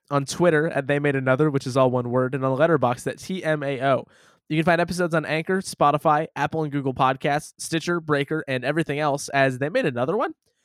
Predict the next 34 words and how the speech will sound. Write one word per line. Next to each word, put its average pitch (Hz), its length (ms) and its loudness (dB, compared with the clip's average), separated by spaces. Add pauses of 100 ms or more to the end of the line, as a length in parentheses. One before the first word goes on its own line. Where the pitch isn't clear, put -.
(300)
You 165 80 -2
can 175 100 2
reach 196 140 2
us 185 120 2
via 170 240 0
email 147 400 2
at - 180 -4
T 208 280 -6
M 165 220 0
A 151 200 0
O 139 140 2
podcast 143 560 0
at 123 100 -6
gmail 147 360 -2
dot 127 200 0
com 131 300 -2 (260)
with 139 100 -2
recommendations 180 600 -2
for 156 120 -4
future 165 320 -2
episodes, 143 500 -2 (240)
questions, 190 440 2
comments, 165 520 0
and 165 120 -4
how 202 160 2
many 214 240 2
writers 180 580 -2
you 226 140 0
think 143 320 -2
The 135 80 -2
Predator 120 400 -4
should 113 160 -10
have 107 100 -16
had. - 220 -12